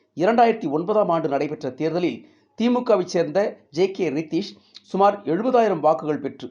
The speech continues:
அதிமுக வேட்பாளரை தோற்கடித்தார். இரண்டாயிரத்தி பதினான்காம் ஆண்டு நடைபெற்ற தேர்தலில்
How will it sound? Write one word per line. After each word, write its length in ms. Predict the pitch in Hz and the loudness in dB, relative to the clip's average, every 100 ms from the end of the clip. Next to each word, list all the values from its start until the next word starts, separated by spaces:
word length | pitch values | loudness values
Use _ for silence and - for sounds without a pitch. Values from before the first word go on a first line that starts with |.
| 131 | 0
அதிமுக 380 | 170 196 180 143 127 | 0 -2 -4 -4 -4
வேட்பாளரை 400 | 127 117 113 - | -2 0 0 -2
தோற்கடித்தார். 560 | 156 - 117 113 107 - _ - 156 | -2 -2 -4 -4 -4 -6 _ -2 2
இரண்டாயிரத்தி 440 | 220 226 220 220 147 | 4 4 2 -2 -2
பதினான்காம் 480 | 151 190 202 196 170 | 2 2 4 2 2
ஆண்டு 140 | 160 143 | 0 0
நடைபெற்ற 380 | 151 156 156 127 147 | -2 -4 -6 -6 -4
தேர்தலில் 360 | 147 151 165 | -2 0 0